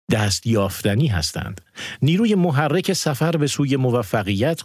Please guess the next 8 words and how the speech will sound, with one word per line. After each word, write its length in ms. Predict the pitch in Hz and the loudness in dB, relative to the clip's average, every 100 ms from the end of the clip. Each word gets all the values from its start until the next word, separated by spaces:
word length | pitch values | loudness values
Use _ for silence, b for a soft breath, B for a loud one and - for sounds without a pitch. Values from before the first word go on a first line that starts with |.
| - | -2
قدرت 520 | 135 120 131 180 - | -2 2 0 0 -2
باوره. 720 | 135 113 113 95 107 104 - - _ _ B B B B B | -2 0 0 0 -2 -4 -8 -18 _ _ B B B B B
جستجوی 680 | 139 143 - 156 156 185 180 | 0 0 0 2 2 2 2
موفقیت 840 | 156 143 135 131 117 120 139 - | 2 0 0 -2 0 0 0 -2
با 240 | 123 120 120 | 0 2 0
تعیین 440 | - 110 95 120 113 | 0 -2 0 0 0
هدفی 460 | 107 104 110 107 | 0 0 0 0
مشخص 640 | 95 92 92 85 90 82 | 0 0 -2 -2 -2 -2